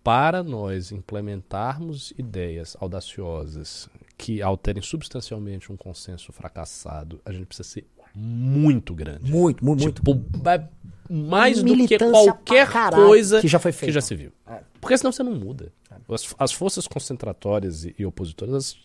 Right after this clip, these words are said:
Speaker 1: ficam em cima de você.
Speaker 2: Sim, sim. E, em certa medida, no Brasil,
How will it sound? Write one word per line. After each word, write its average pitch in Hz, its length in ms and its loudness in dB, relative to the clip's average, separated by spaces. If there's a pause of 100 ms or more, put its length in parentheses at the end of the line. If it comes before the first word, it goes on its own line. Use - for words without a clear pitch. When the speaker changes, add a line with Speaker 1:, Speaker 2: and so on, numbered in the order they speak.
(160)
Speaker 1:
ficam 202 320 -6
em - 20 -4
cima 214 240 -8
de 139 80 -14
você. - 180 -14 (1300)
Speaker 2:
Sim, 107 280 -14 (420)
sim. 107 220 -18 (540)
E, 190 1120 -6 (440)
em 214 140 -4
certa 202 300 -6
medida, 202 420 -2
no 208 200 -2
Brasil, 160 640 -4